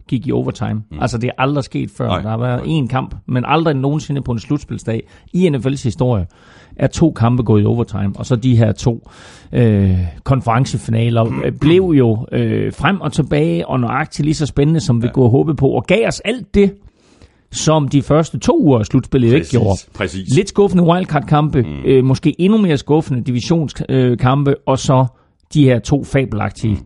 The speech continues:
Speaker 2: Mm.
Speaker 1: øh, konferencefinaler.
Speaker 2: Og det der med, at du siger, at, øh, det, det er første gang, at, øh,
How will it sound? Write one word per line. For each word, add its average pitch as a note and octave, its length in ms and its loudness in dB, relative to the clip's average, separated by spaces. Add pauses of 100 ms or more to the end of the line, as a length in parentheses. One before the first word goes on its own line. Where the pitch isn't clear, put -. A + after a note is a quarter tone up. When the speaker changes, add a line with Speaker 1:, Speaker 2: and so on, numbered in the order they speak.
(160)
Speaker 2:
Mm. A2+ 60 -4
Speaker 1:
øh, G#2+ 120 -4
konferencefinaler. G#2 800 -4 (140)
Speaker 2:
Og G2+ 120 -6
det C#3+ 80 -4
der D3+ 80 -2
med, C3+ 120 0
at A#2+ 100 -6
du B2 100 -4
siger, A#2+ 280 -2
at, F#2 260 -4
øh, E2 280 -2
det, F#2+ 180 -4
det G#2 60 -8
er - 40 -10
første A#2+ 260 -2
gang, A2+ 240 -6
at, F2 260 -8
øh, D2+ 540 -4